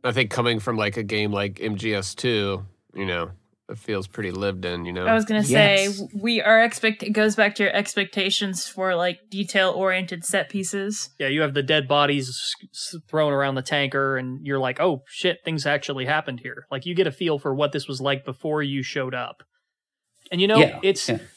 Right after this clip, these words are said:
Speaker 4: I think that, uh, you might, you might agree with me on this, but I feel like Kojima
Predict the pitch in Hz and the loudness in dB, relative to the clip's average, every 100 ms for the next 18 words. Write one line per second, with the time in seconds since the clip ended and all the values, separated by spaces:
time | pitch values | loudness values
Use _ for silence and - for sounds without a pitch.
0 | - - 185 190 247 269 - 226 214 - | -20 -4 -2 2 2 0 0 2 2 0
1 | _ _ _ _ 202 208 185 220 _ _ | _ _ _ _ -10 -8 -8 -10 _ _
2 | _ _ - 185 240 254 208 247 240 233 | _ _ -6 2 4 4 4 4 4 4
3 | 190 160 147 147 143 - 165 - - 170 | 4 2 0 0 -2 -2 -2 -2 -4 -4
4 | - 240 240 208 190 190 156 196 214 226 | 0 4 6 6 4 -2 -2 2 2 4
5 | 233 233 | 2 0